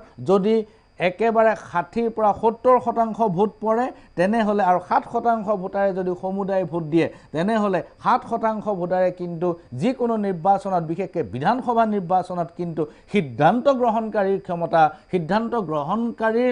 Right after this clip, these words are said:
স্থানত অৱতীৰ্ণ হ'ব পৰাৰ ক্ষমতা কিন্তু এই সাত শতাংশ ভোটাৰৰ থাকিব। এইসকল ভোটাৰৰ মাজত কিন্তু জাত, পাত, বৰ্ণ, ধৰ্মৰ বাছ বিচাৰ কিন্তু এওঁলোকৰ নাই।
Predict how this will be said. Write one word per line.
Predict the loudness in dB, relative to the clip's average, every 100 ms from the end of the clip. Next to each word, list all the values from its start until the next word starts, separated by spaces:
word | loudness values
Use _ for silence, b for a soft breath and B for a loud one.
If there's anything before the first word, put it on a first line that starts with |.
| -2
স্থানত | -6 2 2 0 B -4
অৱতীৰ্ণ | 2 2 2 -4 -2 -2
হ'ব | -2 -2 -2
পৰাৰ | -2 -2 -4
ক্ষমতা | -6 -6 -8
কিন্তু | -6 -4 -2 -4 B
এই | -2 -2
সাত | 0 -4 -6
শতাংশ | -6 -6 -4 -6
ভোটাৰৰ | -4 -2 2 0 2
থাকিব। | 0 2 0 0 b b b b b b b _
এইসকল | 0 2 4 2 0 2 2 4 2 -2
ভোটাৰৰ | -4 0 2 2 2
মাজত | 0 0 -4 -4
কিন্তু | -6 -4 -2 -4 -2
জাত, | 0 0 -2 -10 -4
পাত, | 2 2 0 -2
বৰ্ণ, | -2 0 -2 -4 -2
ধৰ্মৰ | -2 -2 -2 -2 -2
বাছ | 0 0 0
বিচাৰ | -8 -4 -4 -4
কিন্তু | -4 -2
এওঁলোকৰ | -2 -4 -2 0
নাই। | 0